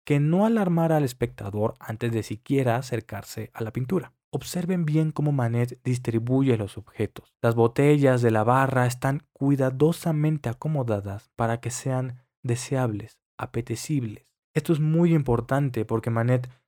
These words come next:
no nos muestra las bebidas alcohólicas como nos mostró la absenta, por ejemplo, que la representó como un mal. Aquí el alcohol se muestra como un bien, una comodidad, un producto que se puede comprar y que te invita a hacerlo.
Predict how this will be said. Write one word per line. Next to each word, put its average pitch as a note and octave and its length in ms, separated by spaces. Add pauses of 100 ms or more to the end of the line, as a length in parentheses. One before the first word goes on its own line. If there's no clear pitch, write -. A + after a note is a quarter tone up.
no C#3 340
nos D#3 240
muestra B2+ 460
las G#2+ 220
bebidas A#2+ 420
alcohólicas A#2+ 720
como A2+ 280
nos A2 180
mostró A#2 420
la C3+ 140
absenta, D#3 680
por A#2+ 120
ejemplo, D3 500 (400)
que C#3+ 140
la C3+ 140
representó C3+ 640
como C#3+ 260
un D#3 120
mal. D3+ 300 (640)
Aquí D3 380
el G3+ 100
alcohol D3+ 500
se C#3 200
muestra C#3+ 540
como A2 260
un C3 300
bien, C#3 420 (280)
una D3 260
comodidad, A#2 760 (460)
un E3 120
producto E3+ 680
que D3+ 80
se B2+ 140
puede C#3+ 320
comprar D3 580
y C3+ 120
que B2 100
te B2 100
invita A2+ 500
a G2+ 40
hacerlo. G2+ 500